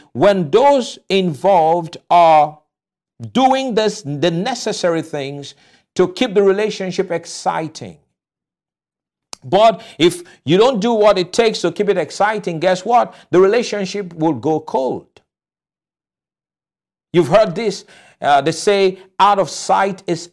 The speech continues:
out of mind." When someone has moved to somewhere else and you don't see them for a while, before you know it, they tend to forget you. Before you know it, they, they really, they tend to forget you. They don't think about you that much anymore because in the new place where they've moved to,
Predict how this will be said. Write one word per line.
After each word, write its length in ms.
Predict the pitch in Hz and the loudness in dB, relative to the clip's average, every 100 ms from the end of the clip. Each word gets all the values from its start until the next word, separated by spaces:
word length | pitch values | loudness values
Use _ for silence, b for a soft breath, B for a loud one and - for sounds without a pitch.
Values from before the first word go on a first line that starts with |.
| - | -4
out 180 | 175 | -2
of 120 | 170 160 | -2 -4
mind." 460 | 165 170 120 87 _ b b | -4 -6 -8 -14 _ b b
When 180 | 156 | -4
someone 460 | 151 - 220 220 220 | -2 -4 -2 -2 -2
has 260 | 185 175 143 | -2 -2 -2
moved 420 | 170 220 208 - b b | -2 0 -2 -8 b b
to 100 | 170 | -8
somewhere 480 | - 208 202 202 175 | -2 -2 2 2 2
else 300 | 190 196 190 | 0 0 -4
and 120 | 160 | -4
you 100 | 160 | 0
don't 160 | 160 196 | 0 0
see 220 | 185 214 | -2 -4
them 180 | 190 185 | -2 -2
for 140 | 160 | 0
a 80 | 139 | 0
while, 340 | 165 180 180 - B | 2 2 0 -6 B
before 300 | 143 151 220 | -6 -2 -2
you 100 | 226 | -2
know 280 | 202 214 214 | -2 0 2
it, 280 | 208 - - | 2 -2 -6
they 120 | 165 | -6
tend 280 | 170 220 208 | -4 -6 -4
to 60 | 196 | -6
forget 520 | 180 156 196 190 - | -4 -2 -2 -4 -10
you. 80 | - | -8
Before 320 | 147 156 220 | -6 -4 -4
you 100 | 214 | -4
know 240 | 220 220 | -2 2
it, 340 | 220 214 - _ | 2 0 -14 _
they, 200 | 156 175 | -2 -2
they 180 | 147 151 | -4 -4
really, 260 | 165 262 165 | -2 0 0
they 120 | 143 | -2
tend 260 | 160 226 214 | 0 -2 -2
to 60 | |
forget 440 | 190 175 185 196 196 | -2 -2 -2 -4 -4
you. 100 | 185 | -4
They 120 | 139 | -2
don't 240 | 143 214 | 0 -2
think 240 | 202 214 208 | -2 -4 -2
about 380 | 190 190 175 202 | 0 0 -2 -2
you 80 | |
that 240 | 185 180 175 | -2 -2 -2
much 240 | 170 170 | -8 -8
anymore 360 | 170 175 170 165 | -6 -6 -4 -4
because 400 | 151 - 190 190 - B | -4 -2 0 -2 -6 B
in 180 | - 165 | -6 -4
the 100 | 160 | -4
new 300 | 160 170 240 | -2 -2 -4
place 380 | 190 226 226 - | -4 -4 -4 -2
where 180 | 170 175 | -2 -2
they've 180 | 165 143 | -2 -4
moved 380 | 151 214 208 | -2 -4 -4
to, 260 | - 156 160 | -6 -6 -6